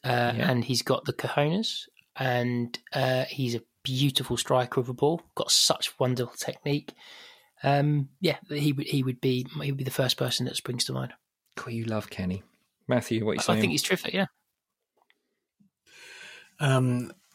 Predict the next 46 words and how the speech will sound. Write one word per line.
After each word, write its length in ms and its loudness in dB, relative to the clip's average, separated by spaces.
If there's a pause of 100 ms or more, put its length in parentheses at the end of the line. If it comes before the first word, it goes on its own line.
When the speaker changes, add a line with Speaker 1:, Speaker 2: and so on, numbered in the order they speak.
Speaker 3:
I'm 160 2
saying 340 4
Todd 400 0
Cantwell, 640 -2 (160)
uh, 500 0
purely 360 4
on 120 2
the 60 0
basis 460 -2
of 180 -4
his 160 -2
penalty 400 -6
against 320 -6
Spurs 420 -4
in 100 -10
the 80 -8
F 80 -8
A 20 -6
Speaker 2:
Yes. 220 -4
Speaker 3:
Cup, 140 -4 (580)
uh, 80 -6
which 240 -8
is, 180 -20
we're 80 -6
coming 240 0
up 160 -6
on 60 -2
a 40 0
year 240 4
now. 280 -2 (460)
And 120 4
Adam 240 6
Ida's 300 4
got 320 2
a, 80 -4 (180)
a 40 -4
pretty, 440 2
um, 540 2
a 180 0
good 220 2
eye 160 4
for 100 -4
Speaker 2:
Mm-hmm. 80 -4
Speaker 3:
penalties. 540 2 (100)
Um, 420 0 (240)
judging 240 -8